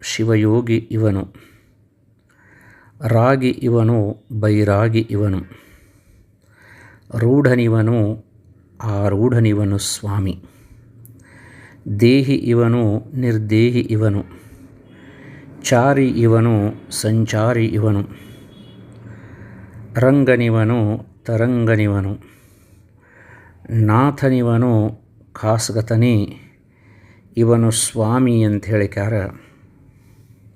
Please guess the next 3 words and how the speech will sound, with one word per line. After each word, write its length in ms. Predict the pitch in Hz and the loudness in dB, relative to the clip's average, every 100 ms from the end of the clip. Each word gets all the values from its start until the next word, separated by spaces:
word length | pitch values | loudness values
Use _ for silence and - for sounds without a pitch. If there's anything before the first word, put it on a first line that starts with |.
| - - - - - - - - _ _ _ - | -20 -20 -20 -20 -20 -20 -20 -20 _ _ _ -4
ಪ್ರಭು 540 | 117 113 113 101 - - _ _ _ _ _ _ - | 0 4 4 2 -4 -16 _ _ _ _ _ _ -4
ಚನ್ನಬಸವ 680 | 123 131 117 107 - 110 | 0 0 2 0 0 0
ಸ್ವಾಮೀಜಿಯವರು 1160 | 107 - 107 107 104 101 98 98 92 107 98 95 | 0 -4 -2 -2 -2 -2 -2 -4 -2 -2 -4 -8